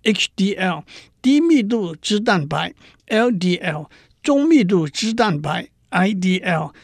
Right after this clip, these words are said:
极低密度脂蛋白，V L D L。简单一点的说，H D L在身体各部分收集了脂类，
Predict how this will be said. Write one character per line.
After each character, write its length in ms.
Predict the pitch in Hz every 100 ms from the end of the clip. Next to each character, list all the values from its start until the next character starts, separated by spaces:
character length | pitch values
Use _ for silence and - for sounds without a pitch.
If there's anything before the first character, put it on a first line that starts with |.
| _ _ _
极 260 | - 196
低 240 | 285 262 262
密 180 | 269 190
度 240 | 196 165
脂 240 | - 214
蛋 260 | 214 202 147
白 300 | 143 160 185 _
，V 380 | 175 147 202 185
L 260 | 185 185
D 240 | 175 202 214
L。 360 | 180 165 147 _ - - - _
简 200 | - 190
单 180 | 262 285
一 100 | 311
点 200 | 285 160
的 120 | 156
说 360 | - 175 175 277 _ _ _ _
，H 320 | 330 - - -
D 200 | 202 208
L 400 | 185 165 - - _
在 160 | - 185
身 240 | 277 285
体 220 | 180 143
各 240 | 139 175 190
部 160 | 220
分 340 | 180 220 165 147
收 240 | - 196
集 200 | 175 156
了 280 | 160 170 147
脂 180 | - 196
类， 320 | 233 226 -